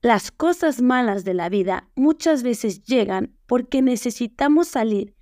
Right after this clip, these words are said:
de nuestra zona de confort para encontrar cosas mejores. Cuando algo malo sucede, pensamos que es porque algo mejor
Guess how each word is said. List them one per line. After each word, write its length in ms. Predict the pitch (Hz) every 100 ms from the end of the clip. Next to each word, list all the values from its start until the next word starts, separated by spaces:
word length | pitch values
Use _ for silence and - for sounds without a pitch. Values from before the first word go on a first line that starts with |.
| _ _ -
de 140 | 247
nuestra 380 | 262 247 - 233
zona 280 | - 302 302
de 140 | 285
confort 540 | 247 190 - 202 254 _ _ -
para 180 | 247
encontrar 560 | 240 240 247 247 254 240
cosas 360 | 240 220 220 202
mejores. 520 | 180 175 190 - - _ _ _ _ _ _ _ _
Cuando 480 | - 247 233 214 226
algo 300 | 240 233 208
malo 320 | 202 220 202
sucede, 680 | 185 - - 240 202 - - _ _ _
pensamos 580 | 233 240 226 254 262 285
que 220 | 226 208
es 160 | 262 -
porque 560 | _ 226 208 220 - -
algo 320 | 294 311 254
mejor 460 | 214 - 339 403